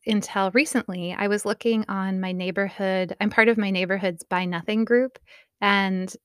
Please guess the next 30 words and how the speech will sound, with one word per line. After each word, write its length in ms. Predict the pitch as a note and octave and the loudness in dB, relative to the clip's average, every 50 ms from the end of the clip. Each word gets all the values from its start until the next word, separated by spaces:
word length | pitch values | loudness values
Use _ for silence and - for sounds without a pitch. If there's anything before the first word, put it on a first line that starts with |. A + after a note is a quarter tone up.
| _ _ _ _ - | _ _ _ _ 4
I 100 | - A3+ | 6 8
was 200 | A3 A#3 A3+ - | 8 8 6 6
noticing 460 | A#3+ C#4 F4 F#4+ E4 - - A3+ G#3+ | 6 4 4 2 0 -2 -2 0 0
there 80 | G3 G3 | 0 -2
was 100 | F#3+ G3 | -2 -2
actually 300 | G#3+ G#3+ - - D#4 D4+ | -2 -4 -4 -4 -2 0
a 80 | D4 A3+ | 0 2
lot 180 | F#3+ F#3 F#3 | 2 2 2
of 180 | G3 G3 F3+ - | 2 0 -4 -4
really 500 | F3 F3+ F#3 F3+ F#3+ F#3+ F#3+ F#3+ F#3 F3 | -4 -4 -2 -2 -2 -2 0 -2 -2 -4
lovely, 760 | - E3+ F3+ F3 F3 E3+ F3+ F3+ F3+ F3 F3 F3 F3 F3 - _ _ _ _ _ _ _ _ _ _ _ _ _ _ _ - | -4 -2 -2 -2 -2 -4 -4 -6 -4 -2 -2 -4 -4 -6 -10 _ _ _ _ _ _ _ _ _ _ _ _ _ _ _ -10
supportive 960 | - - G3+ - - - A#3 A3 A3 G#3+ G#3 G3+ G3+ G3 G3 G3 G3+ - - - _ _ _ - | -8 -8 -8 -8 -2 2 4 4 6 6 4 4 4 2 2 0 -2 -6 -12 -18 _ _ _ -2
resource 500 | G3+ G3 - - - G3 F#3+ F3+ - - | -2 -2 -2 -2 -2 -2 -2 -2 -6 -6
sharing 640 | - - G3 F#3 F#3+ F#3 F#3 F3+ F3+ F3+ F3+ F#3 - - | -4 -2 0 0 0 0 0 -2 -2 -4 -4 -6 -6 -4
on 420 | F#3+ F#3 F3 F3 F3 E3+ F3+ - - | -4 -2 -2 -2 -4 -4 -6 -6 -8
some 160 | - - G3 | -6 -4 -2
different 320 | G3 G3+ - G#3+ F3+ D#3+ | -2 -2 -2 -2 -4 -2
Facebook 360 | - F3 E3+ - - F#3+ E3 - | -2 -4 -4 -4 -4 -4 -4 -2
groups 260 | - F#3+ F#3 - - | -2 -2 -2 -2 -2
that 100 | A3 G3 | 0 0
I'm 160 | F#3 F3+ F#3 | 0 0 -2
a 40 | E3+ | -4
part 240 | - - F3 E3+ F3+ | -4 -4 -2 0 0
of, 260 | F3 F3 F3+ F3 - _ - - _ _ - | 0 0 -2 -4 -6 _ -20 -20 _ _ -2
where, 120 | G3+ F#3+ | 2 2
you 100 | F#3+ G3 | 4 4
know, 120 | G3 F3+ E3+ | 4 4 2
if 180 | F#3+ F#3+ - | 2 2 2
one 240 | G#3+ A3+ G#3+ G#3+ G#3+ | 4 4 6 6 4
neighbor 540 | G#3 G3+ G3 E3 G3 G3 F#3+ F#3+ G3 - | 4 2 2 2 2 2 2 2 0 -4